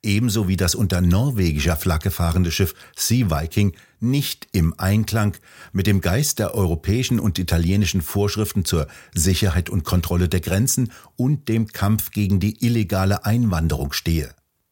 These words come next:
Das deutsche Schiff wurde früher unter dem Namen Sea-Watch four bekannt.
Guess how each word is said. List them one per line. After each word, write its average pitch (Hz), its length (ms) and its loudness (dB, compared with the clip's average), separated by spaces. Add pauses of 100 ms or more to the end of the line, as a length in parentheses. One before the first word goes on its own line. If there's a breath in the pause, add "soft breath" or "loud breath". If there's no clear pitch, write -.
(440 soft breath)
Das - 180 0
deutsche 131 300 0
Schiff 151 340 -2 (140)
wurde 98 260 -2
früher 98 340 0
unter 101 200 0
dem 90 220 2
Namen 90 380 2 (140 loud breath)
Sea-Watch 107 680 0
four 95 520 -4
bekannt. 73 420 -2